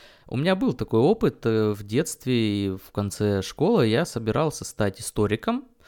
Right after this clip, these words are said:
Вот так меня мотает по жизни. То есть стал я в итоге юристом, а сейчас ещё дополнительно хочу стать специалистом по Data Science. Э,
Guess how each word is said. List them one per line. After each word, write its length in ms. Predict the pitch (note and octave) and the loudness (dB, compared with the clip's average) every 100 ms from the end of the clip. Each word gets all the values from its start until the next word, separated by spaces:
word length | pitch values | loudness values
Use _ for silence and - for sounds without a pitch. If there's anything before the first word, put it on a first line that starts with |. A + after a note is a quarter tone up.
| - - - | -20 -20 -10
Вот 140 | A#2+ | -2
так 200 | - G#2 | 0 0
меня 420 | G#2+ G2+ F#2+ F#2+ G2 | 0 -2 -2 -2 -2
мотает 480 | G#2 - F#2+ F#2+ | -4 -2 -2 -2
по 100 | - | -4
жизни. 520 | G2 B2 F#3+ F3 A2+ G2+ | -4 -2 -2 -2 -2 -2
То 120 | G2 | -6
есть 120 | F#2 | -8
стал 240 | - G#2+ | 0 2
я 100 | G2+ | 2
в 80 | G2 | -2
итоге 300 | G2 G2+ G2 | -4 -4 -4
юристом, 640 | F#2+ G#2 D3+ A3+ - G#2 G2 | -4 -2 -2 -4 -4 -4 -4
а 40 | |
сейчас 520 | - - G2+ - - | -10 -4 -4 -2 -4
ещё 280 | G#2 G2+ G#2+ | -4 -2 -4
дополнительно 800 | G2+ - G#2+ G#2+ - G2+ G2+ G2 - - - _ | -4 -2 -2 -2 -6 -4 -4 -6 -12 -20 -20 _
хочу 260 | - - | -8 -4
стать 240 | A2 G#2 G2+ | -2 -2 -2
специалистом 560 | - - A2 G#2 G2+ | -6 -4 -4 -4 -6
по 100 | G2 | -6
Data 260 | G2 G2+ - | -6 -6 -6
Science. 640 | - F#3+ A3 C3 - - | 0 4 4 2 -4 -6
Э, 500 | G2 F#2+ F#2+ F#2+ F2+ | -4 -2 -2 -2 -4